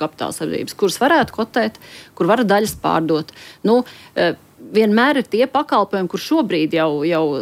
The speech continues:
varētu teikt, pašvaldības un privātais līdzīgi iz-, nu, piemēram, tā pati siltumapgāde. Nu, var jau teikt, ka tas ir arī, nu, savā ziņā strateģisks pakalpojums, bet ir pierādījies, ka privātais tikpat labi to izdara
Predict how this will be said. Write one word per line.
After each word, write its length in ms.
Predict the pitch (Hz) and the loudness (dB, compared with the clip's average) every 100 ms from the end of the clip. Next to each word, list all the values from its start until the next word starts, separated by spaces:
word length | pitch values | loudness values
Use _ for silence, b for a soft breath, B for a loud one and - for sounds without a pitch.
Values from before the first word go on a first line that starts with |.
| - - - | -4 -8 -6
varētu 260 | 185 175 160 | 0 0 0
teikt, 160 | 143 156 | -4 -2
pašvaldības 720 | 220 262 311 277 233 240 208 | -2 0 2 2 2 0 0
un 120 | 185 175 | -2 0
privātais 560 | 254 247 214 196 185 - - - | 0 2 2 0 -2 -4 -14 -2
līdzīgi 640 | 226 254 247 180 156 165 - | 0 2 2 0 0 0 -2
iz-, 220 | 202 - | -8 -6
nu, 80 | 233 | -4
piemēram, 320 | 240 285 214 | 0 2 2
tā 80 | 175 | 0
pati 220 | 170 220 - | 0 -2 0
siltumapgāde. 880 | 262 226 160 151 156 - - - | 0 0 0 -2 -2 -6 -8 -4
Nu, 80 | 202 | 0
var 160 | 247 254 | 2 2
jau 60 | 185 | 2
teikt, 240 | 240 - | -2 -2
ka 140 | - | -6
tas 100 | 196 269 | -4 -2
ir 140 | 247 B B B | -4 B B B
arī, 220 | 196 196 165 B B - | 0 2 0 B B -2
nu, 140 | 196 | -2
savā 240 | 202 202 185 | 0 2 2
ziņā 240 | 180 175 | 2 0
strateģisks 720 | 170 - 208 180 160 170 - | 0 -2 0 0 -2 -4 -4
pakalpojums, 720 | 311 330 165 - - - - 185 | -2 0 0 -2 -4 -6 -6 -6
bet 160 | 170 | -2
ir 80 | 269 | -2
pierādījies, 720 | - 330 277 190 160 - - | 2 4 4 2 0 -4 -6
ka 80 | 156 | -10
privātais 640 | - 277 339 320 277 214 | -2 2 2 2 0 0
tikpat 400 | - 311 - 240 | -2 -2 -2 0
labi 240 | 240 240 - | 0 0 2
to 160 | 233 | 2
izdara 320 | 233 214 214 | 2 0 -2